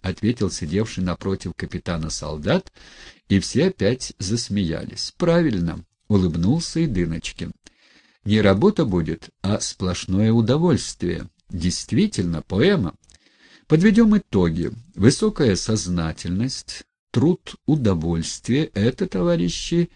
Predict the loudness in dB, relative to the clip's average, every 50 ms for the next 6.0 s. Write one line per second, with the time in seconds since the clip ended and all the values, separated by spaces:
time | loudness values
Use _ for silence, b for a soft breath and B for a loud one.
0 | b b b b b _ 2 4 4 4 4 2 2 2 2 2 2 -2 -10 -14
1 | -14 -18 _ -6 0 0 0 0 0 -4 -10 -10 -8 -10 -8 -4 -4 -2 -2 -2
2 | -4 _ _ -8 -4 -4 -2 0 0 0 0 0 -2 -2 -4 -6 -8 -8 -10 -10
3 | -12 -14 _ _ _ -20 b b b b b b b -4 -2 0 0 -2 0 0
4 | -2 -2 -2 -2 -4 -6 -6 -4 -2 0 2 2 2 2 0 -4 -4 -4 -4 -2
5 | -4 -6 -8 -8 _ _ _ _ -2 0 0 0 0 0 0 2 2 2 0